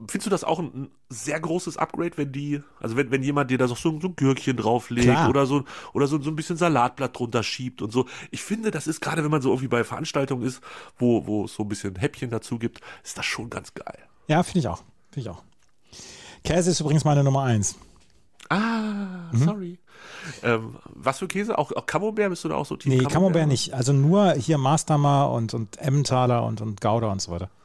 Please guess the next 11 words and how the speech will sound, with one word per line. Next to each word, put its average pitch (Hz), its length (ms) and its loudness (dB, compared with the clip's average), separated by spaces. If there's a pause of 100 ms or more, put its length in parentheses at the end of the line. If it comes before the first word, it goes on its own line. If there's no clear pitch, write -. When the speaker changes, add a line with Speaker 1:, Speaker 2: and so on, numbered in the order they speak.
Speaker 1:
Sowas, 104 400 0
ne? 131 200 -2
Ja. 117 80 -8
Speaker 2:
Ja, 95 160 6
ja. 98 120 2 (500)
Speaker 1:
Ähm, 151 360 -6 (280)
Speaker 2:
Kein, 190 380 4
kein, 175 340 4
kein, 147 480 2
äh, - 0 -
kein 127 640 2